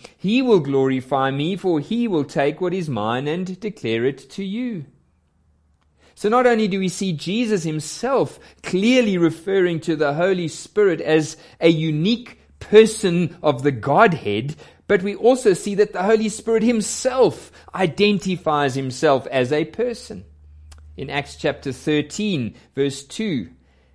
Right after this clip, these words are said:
we read, "While they were worshipping the Lord and fasting,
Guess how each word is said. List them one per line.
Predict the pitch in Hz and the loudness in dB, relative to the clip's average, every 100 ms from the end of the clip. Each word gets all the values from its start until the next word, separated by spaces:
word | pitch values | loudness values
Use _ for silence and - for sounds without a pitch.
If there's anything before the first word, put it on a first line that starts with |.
| - | -8
we | 139 | -4
read, | 139 151 151 131 - - - | -2 0 0 -2 -6 -20 -6
"While | 120 143 170 185 | 4 8 8 8
they | 175 170 | 8 6
were | 165 151 | 6 4
worshipping | 143 190 196 190 190 170 143 | 6 6 4 0 -2 -2 0
the | 127 | 0
Lord | 127 160 220 165 | 2 2 2 2
and | 117 | 0
fasting, | - 143 127 147 - 202 240 | -4 -4 -2 -4 -10 -10 -12